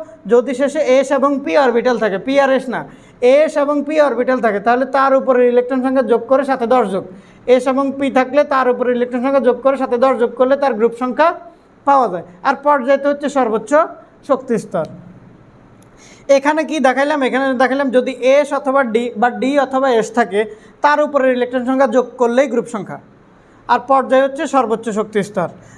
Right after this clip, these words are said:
তো এটার বেলায় আমাদের ওই শেষে এসও নাই, শেষে এসপিও নাই, শেষে ডি আর এসও নাই বা এস আর ডিও নাই। তো এটাকে আমরা সাজাতে হবে, খেয়াল রাখবে, এটাকে কী করে ফেলতে হবে? সাজাইতে হবে।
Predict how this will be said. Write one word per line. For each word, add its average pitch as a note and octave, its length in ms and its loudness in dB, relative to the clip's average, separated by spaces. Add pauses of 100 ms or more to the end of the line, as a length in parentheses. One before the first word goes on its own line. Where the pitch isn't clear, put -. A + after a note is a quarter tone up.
(100)
তো - 60 -4
এটার D4 360 2
বেলায় D4+ 280 2
আমাদের C#4 380 0
ওই B3+ 240 2 (300)
শেষে A#3 300 0 (100)
এসও A3 180 0
নাই, D4 240 2 (240)
শেষে B3+ 260 -2
এসপিও B3+ 520 0
নাই, D4+ 220 2 (200)
শেষে C4 260 -2
ডি C4 240 2
আর B3 80 2
এসও G#3 240 -2
নাই F#3 160 -6
বা G3+ 220 0
এস G#3+ 180 -2
আর A#3 60 0
ডিও F#3+ 260 -2
নাই। E3+ 140 -4 (320)
তো D#3 60 -4
এটাকে A3+ 340 -2
আমরা A#3+ 180 -2
সাজাতে A#3+ 500 -2
হবে, D#3+ 200 -6
খেয়াল A3 180 0
রাখবে, F3 260 -4 (240)
এটাকে B3+ 240 0
কী B3+ 120 -10
করে C#4 180 2
ফেলতে C4 200 0
হবে? F3+ 220 0
সাজাইতে B3 400 0
হবে। D#3+ 220 -4